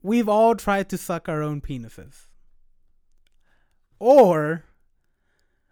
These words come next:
I could stand in the middle of Fifth Avenue and shoot somebody, and I wouldn't lose any voters.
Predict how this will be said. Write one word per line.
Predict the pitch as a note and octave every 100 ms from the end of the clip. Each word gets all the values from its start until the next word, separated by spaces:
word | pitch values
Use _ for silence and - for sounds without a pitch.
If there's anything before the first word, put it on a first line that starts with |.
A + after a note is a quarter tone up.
| _ _
I | F#3+
could | G3 F3+
stand | - - A3 B3 A#3+
in | G3+
the | G3
middle | G#3+ B3+ G#3
of | E3+
Fifth | - D#4 -
Avenue | C4 A#3 G#3 G#3+ G#3+
and | F#3 F3+
shoot | - D#4+ F4 -
somebody, | G#3+ E3+ D3+ C#3+ C#3+ F3+ _ _ _ _
and | C#3+ C#3+ C3
I | B2+
wouldn't | C3+ F#3 A3+ A3+ E3+
lose | E3+ F#3 F#3 D#3
any | C#3+ D3+ D3
voters. | C3+ B2 F2+ - - - _